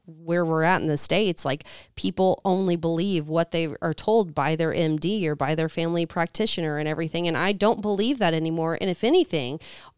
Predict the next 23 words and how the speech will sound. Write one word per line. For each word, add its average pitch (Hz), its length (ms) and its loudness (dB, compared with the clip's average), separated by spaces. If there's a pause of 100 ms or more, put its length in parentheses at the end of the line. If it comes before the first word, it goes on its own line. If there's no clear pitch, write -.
all 294 240 6
of 277 120 6
this 190 160 0
stuff 151 400 -2 (260)
has 185 300 -2
created 175 800 -2 (240)
this 180 480 0 (360)
portal 254 480 6
in 214 120 4
our 208 160 4
brain 190 340 2
that 196 160 2
says, 175 260 0
"Now, 208 140 0
wait 233 220 0
a 165 40 2
second. 127 480 -6 (500)
Why 240 400 4
would 247 180 6
I 196 100 4
believe 156 380 0
you 156 140 -2
now?" 135 420 -8